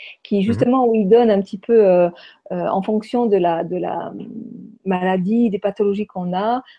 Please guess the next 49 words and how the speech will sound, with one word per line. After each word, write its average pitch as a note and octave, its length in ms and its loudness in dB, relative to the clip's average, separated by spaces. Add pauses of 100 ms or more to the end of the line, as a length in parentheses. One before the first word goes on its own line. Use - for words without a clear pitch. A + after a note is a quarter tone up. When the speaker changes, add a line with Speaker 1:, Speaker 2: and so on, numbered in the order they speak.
Speaker 1:
bah, F3+ 100 0
quels A3+ 240 2
sont C4 220 -2
les, G#3 160 6
les, F3+ 180 2
les, E3 200 0
les, E3+ 180 -4
les F3 160 -2
fruits - 240 -6
et A#3 40 0
les G3+ 120 0
légumes F#3+ 420 0
qu'il - 160 -14
s'agit F#3+ 320 -6
de, F#3 220 0
de, E3+ 300 -6
d'absorber G#3+ 640 -2
en, E3 260 -6 (380)
en, F3 260 -8
en, F#3 220 -6
en G3 120 -2
jus, A3+ 200 4 (280)
donc F#3 160 -8
pour F#3 160 -12
un E3+ 80 -4
Speaker 2:
Mhm. F3 60 -6
Speaker 1:
apport F3+ 320 -6
maximum G#3+ 760 0
de, E3+ 200 0
de, F3 260 -4
de F#3+ 140 -2
Speaker 2:
Mhm. G3+ 60 2
Speaker 1:
minéraux G3+ 680 2
et E3 220 2
des E3+ 100 -2
ing-, F3 180 -6 (120)
enfin, - 320 -16
de - 140 -10
tout G3 140 -14
ce - 60 -18
qui - 100 -4
est G3 40 4
nutriments A3 400 2
à G#3+ 40 4
l'intérieur F#3+ 400 2
qui, - 240 -4
qui - 160 -10
vont A3 160 0
pouvoir, A3+ 400 0